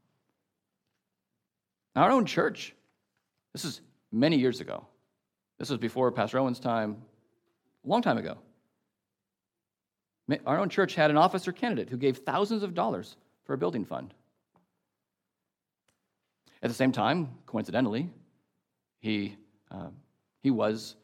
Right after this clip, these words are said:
candidating to be an elder. Just so happened that the session upon examination said, "Brother, we don't think that you are qualified to be an elder. We don't want to put you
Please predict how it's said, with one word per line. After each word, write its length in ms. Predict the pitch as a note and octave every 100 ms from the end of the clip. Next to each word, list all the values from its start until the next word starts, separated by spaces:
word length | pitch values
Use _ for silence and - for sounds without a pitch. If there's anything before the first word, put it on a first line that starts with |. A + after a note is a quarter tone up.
| _ _ _ _ _
candidating 460 | - A#3+ A#2 C#3 D3+
to 80 |
be 300 | - C#3 D3+ - -
an 80 | D#3
elder. 240 | A3+ - - _ _ _ _ _ _ _ _ _ _ _ _ _ _ _ _ _ _ _ -
Just 160 | C#3+
so 60 | G#2+
happened 420 | A#2 C3 D3 F3+
that 140 | G2+
the 600 | - _ _ _ _ -
session 340 | - A#2+ C3+ D#3+
upon 200 | A#2+ G#2+
examination 640 | G2+ F#2+ F2+ B2+ - G#3 - _
said, 220 | - B2+ A2+ - _ _ _ _ _
"Brother, 260 | B2 E3 E3+
we 220 | B2 B2+
don't 180 | E3 -
think 160 | E3 E3+
that 140 | D#3
you 180 | D3 D#3
are 120 | D#3
qualified 680 | D3+ E3 F#3 F3 E2+ F2 G2+ _ _ _ _ -
to 100 | B2+
be 280 | A#2+ C3 -
an 100 | D3+
elder. 280 | A#3 - - _ _ _ -
We 100 | D3
don't 120 | C#3+
want 120 | D3+
to 60 | C#3+
put 300 | - F3+ A2+
you 440 | B2 A2 C3+